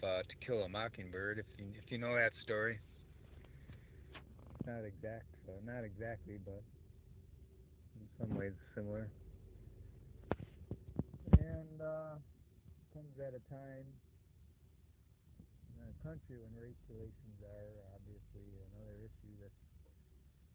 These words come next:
and race relations have come back up to the top of, uh, of the pool. But there's nothing, it's nothing like it was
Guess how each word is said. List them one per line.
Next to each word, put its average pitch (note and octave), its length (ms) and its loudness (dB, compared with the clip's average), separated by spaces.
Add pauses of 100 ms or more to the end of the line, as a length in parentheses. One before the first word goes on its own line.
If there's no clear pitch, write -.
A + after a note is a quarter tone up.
(340)
and A2+ 100 -12 (1300)
race D3 340 -4
relations C#3+ 540 -6
have B2 160 -10 (1120)
come C3 160 -10
back C#3 260 -6
up D3 140 -6 (100)
to - 80 -12
the C3 160 -14
top D#3 300 -14 (160)
of, A#2+ 100 -14 (160)
uh, A#2+ 60 0 (1300)
of - 1900 -14
the B2 120 -18 (120)
pool. B2 340 -12 (2250)
But C#3+ 240 -6
there's C3+ 240 -10
nothing, G3 400 -4
it's - 240 -14
nothing G3 400 -12
like A2+ 160 -12
it A2 80 -12
was G#2+ 180 -10